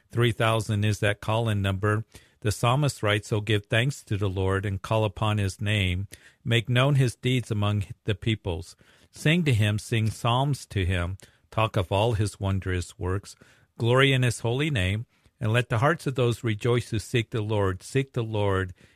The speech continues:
in his strength and seek his face evermore." And we have such a privilege and opportunity to seek the Lord, even as Hebrews chapter ten says that we can come boldly into the Holy of Holies with confidence because of the blood of Jesus Christ. It's not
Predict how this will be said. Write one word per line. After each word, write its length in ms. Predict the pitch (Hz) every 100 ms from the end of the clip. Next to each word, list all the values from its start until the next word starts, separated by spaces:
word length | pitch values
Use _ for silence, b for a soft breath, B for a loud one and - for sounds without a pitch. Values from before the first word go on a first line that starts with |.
| b
in 100 | 104
his 160 | 98 95
strength 480 | - - 101 90 -
and 100 | 90
seek 300 | - 110 -
his 140 | 98
face 400 | - 98 95 -
evermore." 580 | 98 92 92 92 90 87 - B B B
And 100 | 104
we 80 | 110
have 160 | 117
such 280 | - 151 151
a 40 | -
privilege 480 | - 127 127 104
and 140 | 107 101
opportunity 800 | 104 - 101 120 117 107 101 95
to 100 | 101
seek 340 | - 117 -
the 100 | 107
Lord, 400 | 101 104 104 92 - B B B
even 220 | 127 135
as 160 | 131 -
Hebrews 500 | 135 143 120 104 -
chapter 360 | 117 104 -
ten 300 | 92 110 110
says 340 | 107 104 92 -
that 120 | 98
we 120 | 104
can 160 | - 95
come 360 | - 113 104 - b b -
boldly 480 | 120 135 127 110 104
into 240 | 95 -
the 140 | 101 90
Holy 280 | 107 104
of 100 | 98
Holies 520 | - 107 107 101 92 -
with 160 | 98
confidence 720 | - 107 107 - 92 90 - - b b
because 320 | - - 107 101
of 80 |
the 80 | 101
blood 320 | 92 104 104
of 120 | 104 90
Jesus 360 | 101 90 98
Christ. 460 | - 101 98 82 -
It's 160 | 101
not 260 | 110 113 131